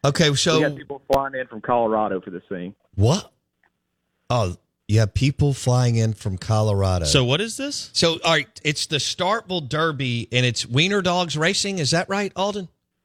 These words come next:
Speaker 2: That is correct. We have a few pretenders that, uh, non-wiener dogs that wear in hot dog outfits, they race against each other, too.
Speaker 1: Okay.
Speaker 2: It's, uh, fun for everybody, but we, we have about, we have a hundred fifty wiener dogs, so.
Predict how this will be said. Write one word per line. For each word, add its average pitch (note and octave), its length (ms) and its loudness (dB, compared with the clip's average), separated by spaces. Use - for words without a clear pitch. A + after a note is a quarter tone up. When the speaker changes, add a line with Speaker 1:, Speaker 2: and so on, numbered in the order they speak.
Speaker 2:
That C#3 180 6
is D3+ 140 2
correct. D#3+ 340 -2
We C#3 180 0
have C#3 140 0
a B2 60 -6
few D#3+ 240 -12
pretenders A#2 760 -2
that, A2 300 6
uh, A2 260 2
non-wiener C3 500 -2
dogs B2 380 -2
that A#2 80 -4
wear A2+ 140 -2
in A2 60 -6
hot A#2+ 200 -6
dog A#2 240 -2
outfits, G#2+ 460 -4
they A2+ 120 0
race A2 260 0
against G#2 260 -6
each - 120 -8
other, G2+ 260 2
too. G2 220 0
Speaker 1:
Okay. A#2 300 0
Speaker 2:
It's, A2 220 -6
uh, G2+ 240 6
fun D#3 240 4
for C#3+ 140 2
everybody, G2+ 560 -6
but A2+ 220 -2
we, B2+ 260 -4
we B2 160 -6
have B2 160 -2
about, A#2 300 -4
we C3 60 -6
have A#2+ 80 -4
a A#2 40 -8
hundred C#3 280 -4
fifty C3 180 -4
wiener A2 300 -2
dogs, G2 360 0
so. F#2+ 260 -6